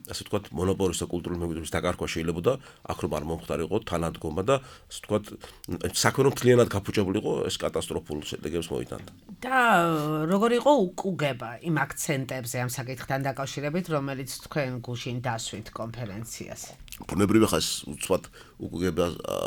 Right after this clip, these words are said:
Speaker 1: არ არის, მაგრამ მე ვფიქრობ, ეს, ე, იქ მე ვაჩვენე სპეციალურად, როგორ, ასე ვთქვათ, ვაკეთებით ჩვენ ამას, ეს, ეს არ არის ახლანდელი და ერთი წლის მოღვაწეობა, ორი ათას ათი წლის შემდეგ, ე, ბათუმის არქეოლოგიური მუზეუმი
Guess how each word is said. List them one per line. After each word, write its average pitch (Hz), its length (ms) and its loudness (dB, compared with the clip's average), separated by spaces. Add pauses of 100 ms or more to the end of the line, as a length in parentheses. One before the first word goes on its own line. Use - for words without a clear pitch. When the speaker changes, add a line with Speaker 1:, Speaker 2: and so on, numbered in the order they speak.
Speaker 1:
არ 101 120 4
არის, 117 120 8
მაგრამ 87 120 2
მე 95 80 2
ვფიქრობ, 104 300 0
ეს, 101 100 2 (300)
ე, - 160 -2
იქ - 160 -2
მე 98 140 2
ვაჩვენე 85 320 2
სპეციალურად, - 520 0
როგორ, 92 300 2
ასე - 180 -4
ვთქვათ, 107 240 0 (760)
ვაკეთებით 82 640 -2
ჩვენ 92 200 0 (420)
ამას, 95 340 2
ეს, - 200 0
ეს 82 300 2
არ 107 120 6
არის 123 200 6 (280)
ახლანდელი 87 760 2
და 85 160 4
ერთი 87 280 0 (320)
წლის - 420 2
მოღვაწეობა, 92 680 2 (100)
ორი 98 260 4
ათას 92 320 0
ათი 92 240 -2
წლის 76 160 -2
შემდეგ, 95 380 2
ე, - 600 -8 (360)
ბათუმის 92 420 -2
არქეოლოგიური 90 480 0
მუზეუმი 82 720 0